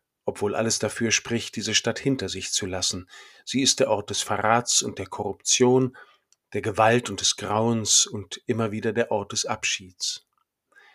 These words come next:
Aber sie ist zugleich eben auch die heilige Stadt, der Ort, an dem er sich offenbart und wo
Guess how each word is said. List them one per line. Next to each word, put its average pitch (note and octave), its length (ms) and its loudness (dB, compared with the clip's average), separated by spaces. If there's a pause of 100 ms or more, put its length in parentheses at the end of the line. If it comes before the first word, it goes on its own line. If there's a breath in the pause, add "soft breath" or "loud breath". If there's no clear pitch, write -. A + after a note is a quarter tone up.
(380 soft breath)
Aber A2+ 220 4
sie A#2+ 160 2
ist - 160 2
zugleich A2 460 0
eben C3 200 2
auch B2+ 140 -2
die A#2 160 -2
heilige C#3 340 -2
Stadt, - 640 -6 (720)
der - 120 -4
Ort, A#2+ 280 4
an G#2 200 -4
dem G#2 340 -4
er A2 160 -2
sich G#2+ 200 -6
offenbart A#2 680 -2
und G2 260 -10
wo G2+ 320 0